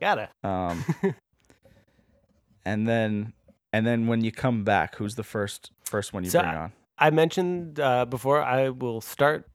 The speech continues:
Speaker 1: the second half with Daniel Simonson.
Speaker 2: Daniel
Speaker 1: 'Cause
Speaker 2: Simonson.
Speaker 1: 'cause I kinda had, like, a similar idea of, like,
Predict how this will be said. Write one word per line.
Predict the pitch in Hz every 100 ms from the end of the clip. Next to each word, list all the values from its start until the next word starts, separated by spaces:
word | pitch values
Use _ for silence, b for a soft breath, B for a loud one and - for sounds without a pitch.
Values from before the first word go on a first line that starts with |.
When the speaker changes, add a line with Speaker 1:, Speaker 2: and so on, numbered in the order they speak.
| -
Speaker 1:
the | 113
second | - 196 123
half | 98 98 104
with | 110 90
Daniel | 95 110 113
Simonson. | 170 127 92 120 - - -
Speaker 2:
Daniel | - 110 113
Speaker 1:
'Cause | -
Speaker 2:
Simonson. | 104 101 - 107 107 - - -
Speaker 1:
'cause | 147
I | 175
kinda | 160 185 175
had, | 170 165 160
like, | 151 143
a | 139
similar | - 151 147 143
idea | 143 143 131
of, | 123
like, | 131 120 -